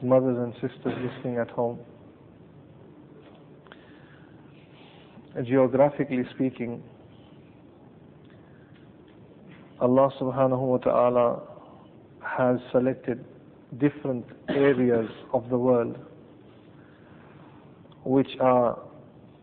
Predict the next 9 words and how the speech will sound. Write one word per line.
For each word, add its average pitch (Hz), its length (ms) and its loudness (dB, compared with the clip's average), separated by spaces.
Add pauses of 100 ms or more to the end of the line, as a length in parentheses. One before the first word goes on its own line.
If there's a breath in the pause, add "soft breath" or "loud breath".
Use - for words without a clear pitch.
(200)
considered 139 500 0
to 135 80 -4
be 123 320 0 (100)
blessed 131 520 0
areas, 120 440 -4 (520)
inviolable 127 960 0 (340)
areas, 117 480 2 (480)
sanctified 139 600 0
areas. 131 400 -8